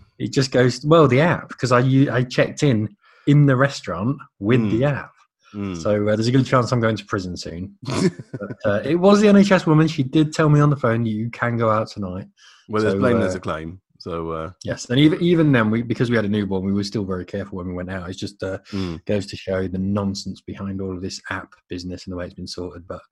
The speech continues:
Speaker 1: no political statements from me. It's just a bunch of idiots. So, yeah,
Speaker 2: <laughs>
Speaker 1: not, not too great, unfortunately.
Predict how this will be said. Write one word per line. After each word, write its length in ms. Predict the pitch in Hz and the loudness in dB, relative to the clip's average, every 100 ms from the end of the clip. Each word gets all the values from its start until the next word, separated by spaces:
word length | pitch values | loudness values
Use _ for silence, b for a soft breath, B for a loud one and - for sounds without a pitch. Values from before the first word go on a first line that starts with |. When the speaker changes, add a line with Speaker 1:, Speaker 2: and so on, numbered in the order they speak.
| B B B B B | B B B B B
Speaker 1:
no 120 | 117 | 0
political 400 | 123 123 120 - 120 | 2 2 0 0 -2
statements 400 | - 120 120 117 | 0 0 0 -4
from 160 | 117 | -2
me. 160 | 120 123 | 0 0
It's 100 | 110 | -2
just 160 | 104 - | -8 -12
a 100 | 90 _ 95 | -14 _ -10
bunch 240 | 90 - | -10 -10
of 80 | 87 | -12
idiots. 580 | 85 85 87 92 - - - | -12 -12 -16 -18 -18 -16 -16
So, 160 | - 180 | -12 -4
yeah, 280 | 175 - 170 - | -4 -2 -4 -2
Speaker 2:
<laughs> 100 | 156 | 2
Speaker 1:
not, 240 | 147 147 | 2 4
not 260 | 143 131 - | 0 0 -2
too 140 | 117 | -2
great, 260 | 113 107 107 | 0 0 -2
unfortunately. 640 | 101 110 98 117 117 127 | -6 -8 -8 -6 -6 -6